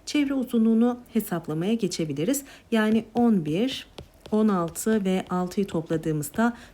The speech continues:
toplamda otuz üç santimetre edecektir çevre uzunluğu.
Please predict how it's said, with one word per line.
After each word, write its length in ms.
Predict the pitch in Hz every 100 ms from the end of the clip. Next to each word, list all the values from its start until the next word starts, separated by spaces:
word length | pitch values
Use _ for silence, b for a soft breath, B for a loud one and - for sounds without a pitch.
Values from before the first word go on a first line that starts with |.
| -
toplamda 640 | 233 - 202 196 196 202
otuz 320 | 190 190 190 233
üç 100 | 226
santimetre 760 | - 180 - 175 160 226 226
edecektir 480 | 170 160 147 - 247
çevre 340 | 240 175 160
uzunluğu. 560 | 202 196 208 196 196